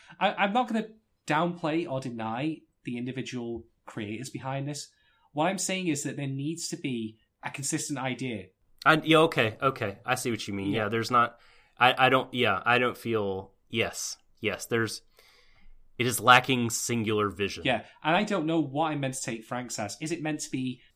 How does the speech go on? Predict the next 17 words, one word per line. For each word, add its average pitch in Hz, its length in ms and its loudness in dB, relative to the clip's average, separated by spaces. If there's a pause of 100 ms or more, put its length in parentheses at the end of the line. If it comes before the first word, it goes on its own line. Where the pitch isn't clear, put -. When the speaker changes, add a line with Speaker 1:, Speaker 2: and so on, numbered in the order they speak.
(140)
Speaker 1:
sexy - 460 -2
and 143 80 -4
provocative? 131 560 -6 (300)
It 120 160 -10
certainly 139 520 -2
doesn't 139 360 -4
come 143 120 -6
across, 139 440 -2 (240)
uh, 131 120 -8
nearly 147 400 2
enough 135 200 -2
as 113 100 -6
that 120 260 0 (240)
for - 140 -8
that 151 220 4
reason 120 280 -4
alone. 127 400 -2